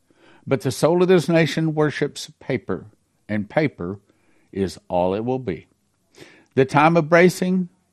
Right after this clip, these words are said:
is past, and the season of endurance is upon the body of Christ. Endure now, endure tomorrow, and endure to the end. Wake up. Stay awake and work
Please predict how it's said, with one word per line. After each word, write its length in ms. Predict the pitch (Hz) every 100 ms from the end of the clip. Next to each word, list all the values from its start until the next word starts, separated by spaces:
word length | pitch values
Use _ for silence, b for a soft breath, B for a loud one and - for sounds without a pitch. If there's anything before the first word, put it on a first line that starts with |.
| -
is 120 | 135
past, 560 | - 107 - - - _ _ _ _ b b b
and 140 | 123
the 60 | 135
season 520 | - 190 190 131 107
of 200 | 98 98
endurance 540 | 110 101 110 135 - -
is 180 | 135 120
upon 260 | 107 123
the 80 | 120
body 260 | 113 113 110
of 120 | 101
Christ. 520 | 92 85 87 - - _ _ b b b -
Endure 420 | 120 135 156 160
now, 300 | 151 147 156
endure 340 | 156 139 151
tomorrow, 400 | 156 147 135 147
and 80 | 147
endure 380 | 127 127 135 147
to 100 | 151
the 180 | 147 120
end. 320 | 110 120 123 - _ _ _
Wake 320 | 87 110 -
up. 200 | 98 - _ _ _ _ _ b b b
Stay 340 | - - 117
awake 420 | 143 131 101 110 120
and 100 | 120
work 320 | 98 -